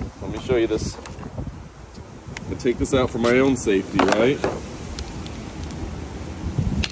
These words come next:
There's that guide, keeping you safe, right? There's that lock to make sure you're safe, and it only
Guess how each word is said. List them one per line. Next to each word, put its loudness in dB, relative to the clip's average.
There's 0
that 4
guide, 6
keeping 2
you 4
safe, 4
right? 4
There's 0
that 2
lock 2
to -6
make 2
sure 4
you're 4
safe, 4
and 4
it 4
only 6